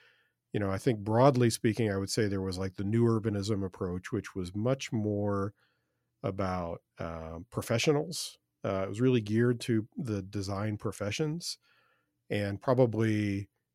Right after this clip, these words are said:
probably the role that you could say for citizens that was really talked about most within the new urbanism world was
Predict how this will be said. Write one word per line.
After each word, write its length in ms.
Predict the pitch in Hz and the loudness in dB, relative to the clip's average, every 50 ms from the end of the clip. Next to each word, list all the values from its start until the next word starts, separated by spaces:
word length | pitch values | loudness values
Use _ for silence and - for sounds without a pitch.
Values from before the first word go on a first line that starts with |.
| _ _ _ _ _ _ _ _ | _ _ _ _ _ _ _ _
probably 540 | - - 143 143 139 139 117 110 113 113 107 | -2 2 2 4 4 4 4 4 4 2 4
the 160 | 98 101 98 | 2 0 -2
role 500 | 92 90 95 104 107 107 107 107 107 107 | -2 -2 -2 0 2 2 2 0 0 -2
that 120 | 104 104 110 | -4 -4 -4
you 160 | 107 104 101 | -4 -4 -2
could 160 | - 113 92 | -2 -4 -4
say 240 | - - 123 104 98 | 0 0 0 0 0
for 180 | - - 95 | -2 -4 -6
citizens 680 | 87 - - - 127 110 113 104 - - 113 104 104 98 | -4 -2 0 2 2 2 2 2 2 0 0 0 0 -2
that 160 | 110 98 98 | -2 -4 -4
was 160 | - 95 95 | -6 -6 -6
really 220 | 95 101 98 98 92 | -4 -4 -4 -4 -6
talked 380 | - - - 107 104 110 - | -8 -8 -6 -6 -6 -4 -4
about 280 | - 110 104 101 98 - | -4 -2 -2 -2 -4 -4
most 400 | - 107 101 98 101 98 - - | -4 -4 -4 -4 -4 -6 -6 -4
within 320 | 110 101 92 98 95 95 | -4 -4 -2 -2 -4 -4
the 80 | 92 90 | -4 -4
new 180 | 90 95 101 101 | -2 -2 -2 -2
urbanism 500 | 107 107 98 101 104 104 95 101 101 95 | -2 -4 -4 -6 -6 -6 -6 -6 -8 -8
world 300 | 92 92 95 92 92 92 | -6 -6 -6 -6 -6 -8
was 460 | 98 90 87 85 82 82 85 - - | -10 -12 -12 -12 -12 -10 -8 -8 -10